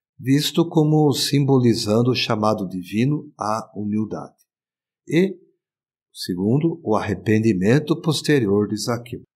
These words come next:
Olha só, pessoal, a Igreja Católica Romana não reconhece Zaqueu como santo canonizado. Mas a Igreja Ortodoxa Oriental, sim,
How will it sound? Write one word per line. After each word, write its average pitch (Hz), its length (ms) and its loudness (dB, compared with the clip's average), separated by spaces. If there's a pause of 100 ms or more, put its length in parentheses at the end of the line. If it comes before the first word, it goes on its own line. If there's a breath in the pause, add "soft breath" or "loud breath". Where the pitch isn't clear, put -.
(100)
Olha 131 200 -2
só, 120 240 0
pessoal, - 500 -12
a 113 100 0
Igreja 123 680 4
Católica 92 680 -2
Romana 139 720 0 (560)
não 113 440 4
reconhece 147 720 2
Zaqueu 151 440 2
como 127 300 0
santo 101 500 -4 (140)
canonizado. 117 880 -6 (840)
Mas 170 220 0
a 196 80 6
Igreja 117 640 4
Ortodoxa 110 1400 0
Oriental, 104 640 0
sim, - 560 -2